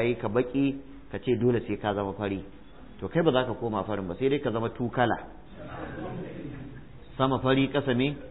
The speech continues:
Baki, ka zama fari da baki hankaka. Ko Allah ya yi ka farin amma duk da haka baka gode masa ba sai ka ƙara farin, to sai kaga ka zama zubiya. Farin wani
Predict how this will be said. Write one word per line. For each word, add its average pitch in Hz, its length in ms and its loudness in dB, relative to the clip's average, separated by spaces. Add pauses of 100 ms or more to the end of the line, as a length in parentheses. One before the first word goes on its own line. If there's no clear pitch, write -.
(760)
Baki, 110 320 0
ka 123 140 4
zama 123 200 2
fari 131 220 4
da 120 80 2
baki 127 260 0
hankaka. 101 560 0 (2500)
Ko 147 160 4
Allah 156 320 10
ya 143 80 10
yi 151 80 6
ka 143 140 2
farin 147 340 8
amma 131 240 6
duk 160 180 2
da 156 140 4
haka 135 140 -2
baka 120 180 -2
gode 131 400 6
masa 120 220 0
ba 104 160 0
sai 139 120 0
ka 135 220 0
ƙara 135 320 6
farin, 117 240 0
to 110 120 -4
sai 147 120 -4
kaga 123 240 -2
ka 127 160 4
zama 131 200 4
zubiya. 107 440 2 (1900)
Farin 143 280 6
wani 147 180 8